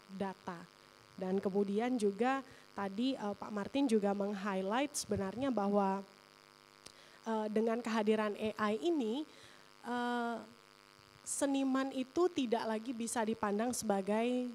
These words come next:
seorang kreator begitu, karena itu akan dibuat, eh, diolah oleh data itu sendiri, oleh si, eh,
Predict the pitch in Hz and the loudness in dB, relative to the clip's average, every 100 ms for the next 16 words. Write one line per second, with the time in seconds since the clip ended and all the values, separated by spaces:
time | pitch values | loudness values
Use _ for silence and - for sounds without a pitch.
0 | 202 202 - - 220 226 226 233 233 240 | -12 -12 -10 -6 0 2 2 0 -4 -4
1 | 226 208 202 208 208 185 180 185 196 220 | -2 -2 0 0 0 -2 -6 -4 -2 -2
2 | 226 294 254 302 254 233 254 240 226 196 | 0 -2 0 2 2 2 0 2 0 2
3 | 214 247 247 202 202 202 202 202 202 202 | 2 2 0 -12 -20 -20 -20 -20 -20 -12
4 | 202 202 196 196 220 277 277 294 - - | -4 -2 -2 -2 -2 2 4 4 0 -2
5 | 214 220 196 196 196 - 208 202 208 202 | 0 0 -2 -2 -2 0 -2 0 -2 0
6 | 196 185 - 226 220 233 220 233 226 214 | -2 -2 -2 0 0 0 -2 -4 -4 -8
7 | - - - | -16 -10 -8